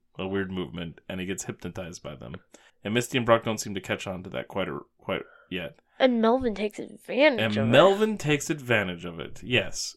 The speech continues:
Speaker 1: And he even has Ash pull a cart, 'cause Melvin is in no shape to walk. And so he gets to ride in the cart with his Execute, as Ash carries them off to the Leaf Forest.
Speaker 2: Mm-hmm.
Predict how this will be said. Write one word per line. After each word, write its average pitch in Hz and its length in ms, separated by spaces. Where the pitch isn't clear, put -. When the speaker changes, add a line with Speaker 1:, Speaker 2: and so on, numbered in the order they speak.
Speaker 1:
And 110 100
he 113 100
even 143 200
has 127 320
Ash 117 300
pull 127 200
a - 40
cart, - 380
'cause 87 160
Melvin 98 360
is 98 160
in 98 120
no 101 140
shape 98 260
to - 120
walk. 104 520
And 101 280
so 101 120
he 92 140
gets 117 140
to 107 80
ride 98 140
in 95 80
the 95 60
cart 95 260
with 87 100
his 90 160
Execute, 98 520
as 90 140
Ash 113 340
carries 127 420
them 117 140
off 101 240
to - 100
the 98 120
Leaf 92 400
Forest. - 580
Speaker 2:
Mm-hmm. 247 280